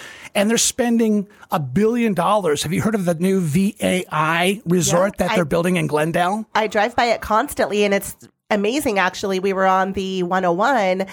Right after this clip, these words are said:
Speaker 2: um, last week, and the building is completely up. And I actually didn't see it before, so it went up pretty quickly.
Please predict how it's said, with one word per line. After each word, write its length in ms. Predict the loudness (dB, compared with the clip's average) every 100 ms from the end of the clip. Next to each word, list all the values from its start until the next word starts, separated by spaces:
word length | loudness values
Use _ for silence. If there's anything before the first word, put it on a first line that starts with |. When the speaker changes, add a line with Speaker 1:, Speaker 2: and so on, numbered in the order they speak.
| -14 -18 -4
Speaker 2:
um, 440 | 0 2 2 0 0
last 400 | 0 0 -4 -8
week, 340 | -4 -6 -8 -20 _ _
and 400 | 2 2 0 -2
the 180 | -2 0
building 400 | 2 0 0 -2
is 120 | -2
completely 540 | -2 -2 -4 -2 -2
up. 360 | 0 0 -2 -8 -4
And 140 | 0
I 160 | 2 0
actually 440 | 0 -2 -2 -4 -4
didn't 260 | -4 -4
see 200 | -6 -4
it 100 | -2
before, 360 | -2 0 0 0
so 180 | 0 0
it 140 | 0 0
went 160 | 0
up 160 | 0 -2
pretty 200 | -6 -4
quickly. 520 | -4 -4 -6 -8 -10